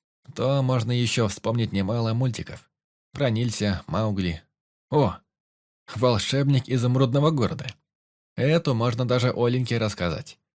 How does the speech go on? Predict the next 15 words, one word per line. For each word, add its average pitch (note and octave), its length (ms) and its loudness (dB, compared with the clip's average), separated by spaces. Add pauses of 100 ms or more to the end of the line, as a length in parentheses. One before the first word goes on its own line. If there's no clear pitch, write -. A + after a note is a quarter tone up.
(300)
Кстати, - 640 -2
вырисовывается B2 840 0
возможный G#2 540 0
вариант G2 360 0
заработка G#2 480 -2
на F#2 120 -2
издании G#2 380 0
этих A2 300 -4
сказок. - 520 -6 (920)
Пушкин C#3 340 -2
еще C#3 260 0
под C3 160 -2
стол A#2 200 -2
пешком A2 380 -2
ходит, - 400 -4